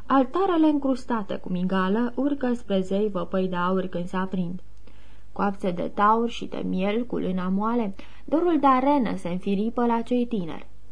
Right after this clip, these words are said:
Sunetul flautului îi poartă către dansuri.” S-a stins și zvonul trâmbiței de aramă nimic nu mai alungă dintre gene. Dulcele somn în zori când se încălzește fiorul din inim.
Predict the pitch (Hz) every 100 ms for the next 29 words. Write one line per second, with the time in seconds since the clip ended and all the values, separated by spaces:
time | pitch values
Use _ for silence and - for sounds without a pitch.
0 | - - - - 202 190 190 170 170 202
1 | 190 185 190 214 269 285 - - - 254
2 | 247 240 226 240 254 247 247 240 269 277
3 | 277 247 202 170 - - - - - -
4 | - 214 202 - 180 196 - - - -
5 | - 190 180 175 202 202 190 196 208 196
6 | 190 190 180 180 190 196 226 240 - -
7 | - 311 370 381 294 277 269 240 247 247
8 | 240 226 226 202 208 190 180 185 - -
9 | - - 175 208 214 220 190 185 - 196
10 | 226 233 - 196 180 170 190 214 247 202
11 | 185 185 180 180 185 180 196 208 - 285
12 | 277 - - - 330 349 302 247 247 233
13 | 214 185 185